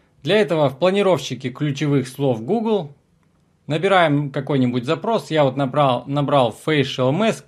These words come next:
то есть маска для лица. И здесь мы смотрим, что, э, у неё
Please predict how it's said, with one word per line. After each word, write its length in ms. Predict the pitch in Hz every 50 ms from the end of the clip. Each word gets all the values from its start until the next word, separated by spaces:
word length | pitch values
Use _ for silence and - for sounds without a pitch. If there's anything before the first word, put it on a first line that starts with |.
| - _
то 100 | 147 131
есть 260 | 127 127 - - -
маска 380 | 143 151 147 127 135 - 131 113
для 200 | 104 113 117 113
лица. 580 | 113 120 123 123 - 190 190 185 151 139 - _ _ _ _ _ _ _ _ _ _ _ _ _ _ _ _ _ _ _ _ _ _ _ _ _ _
И 360 | 156 180 202 208 208 196 185
здесь 480 | 165 139 127 135 175 190 160 127 - 160
мы 160 | 156 160 151
смотрим, 500 | 147 - 170 170 160 131 135 135 127 123
что, 460 | 123 - - 143 131 127 120 110 87 - - _ _ _ _ _ _ _ _ _ _ _ - - _ - 190 190 165
э, 380 | 139 131 120 117 113 117 117 120
у 100 | 127 131
неё 520 | 139 147 147 151 151 135 127 113 - -